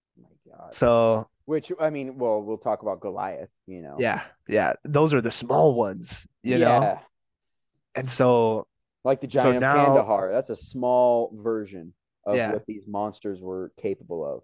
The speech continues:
Speaker 2: Yes. And so
Speaker 1: creating.
Speaker 2: now the people that are into this are starting to figure out, like, Nephilims were all kinds of the mythological creatures that you look into.
Speaker 1: No
Speaker 2: Dragons.
Speaker 1: shit.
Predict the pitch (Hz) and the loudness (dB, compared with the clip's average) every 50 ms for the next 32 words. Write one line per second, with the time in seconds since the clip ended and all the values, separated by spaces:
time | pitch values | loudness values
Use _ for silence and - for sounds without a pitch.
0 | _ _ _ - 120 120 113 104 117 - - - 120 117 113 107 101 123 120 123 | _ _ _ -2 0 0 0 -2 -4 -8 -8 -6 -2 0 0 2 2 2 2 2
1 | 127 131 135 135 135 135 131 - 151 139 139 135 127 120 113 113 113 - 127 131 | 2 4 4 4 4 2 0 0 0 0 0 0 0 2 2 0 0 0 -2 -4
2 | 139 131 139 120 120 117 113 113 - - 113 113 107 _ _ _ _ _ _ - | -2 -2 -2 0 0 0 0 0 -2 -6 -8 -8 -8 _ _ _ _ _ _ -4
3 | - 127 113 113 113 113 - 117 113 117 113 117 117 107 87 113 117 113 - - | -2 -2 -2 -2 -4 -4 -4 -2 0 2 4 4 4 4 4 2 0 -2 -4 -12
4 | - - - - - _ _ _ 107 113 107 110 123 131 - 151 139 127 127 135 | -20 -20 -20 -20 -20 _ _ _ -6 -2 0 0 0 0 0 -2 0 0 0 -2
5 | 131 123 117 127 - - 127 123 78 110 120 131 123 - - - 127 123 131 147 | -4 -6 -6 -8 -4 -2 0 2 4 4 2 2 0 -4 -8 -4 -2 -2 -2 -2
6 | 151 135 135 123 120 120 117 113 117 110 - - 110 113 110 107 107 - - 113 | -2 -2 -4 -4 -6 -6 -8 -6 -6 -6 -6 -4 -2 0 0 -2 -2 -6 -14 -16
7 | - - - 113 107 - 117 110 - 110 110 107 104 107 107 110 - - 113 113 | -12 -8 -8 -6 -6 -4 -6 -4 -4 -2 -2 -2 -2 -2 -4 -6 -6 -8 -8 -8
8 | - - 117 - - - _ - - - _ _ _ _ _ _ _ _ _ _ | -8 -6 -6 -6 -6 -8 _ -18 -20 -20 _ _ _ _ _ _ _ _ _ _
9 | _ _ _ _ _ _ - - - 110 117 110 110 113 123 123 123 127 131 139 | _ _ _ _ _ _ -18 -12 -6 -4 -2 0 2 0 0 0 2 0 2 0
10 | 147 147 143 - - - 101 104 113 117 113 - - | -2 -4 -8 -10 -14 -14 -12 -10 -8 -8 -10 -10 -14